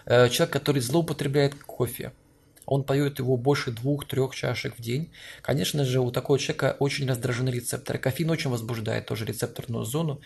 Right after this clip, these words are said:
не меньше, кстати говоря, чем глутамат. Поэтому дозированное употребление кофе, оно должно быть чёткое. Э, кофе обезвоживает организм, э, и поэтому, м, оно создаёт условия такой сухости во рту. А когда, э, во рту мало слюны,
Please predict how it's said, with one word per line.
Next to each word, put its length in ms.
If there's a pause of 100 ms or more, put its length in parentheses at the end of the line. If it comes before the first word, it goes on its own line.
(160)
не 100
меньше, 240
кстати 260
говоря, 180
чем 180
глутамат. 500 (360)
Поэтому 300
дозированное 440
употребление 500
кофе, 400
оно 280
должно 320
быть 160
чёткое. 580 (320)
Э, 260
кофе 340
обезвоживает 560
организм, 640
э, 600
и 120
поэтому, 720
м, 360
оно 240
создаёт 280
условия 240
такой 260
сухости 500
во 140
рту. 320 (400)
А 320
когда, 540
э, 360
во 180
рту 320
мало 280
слюны, 560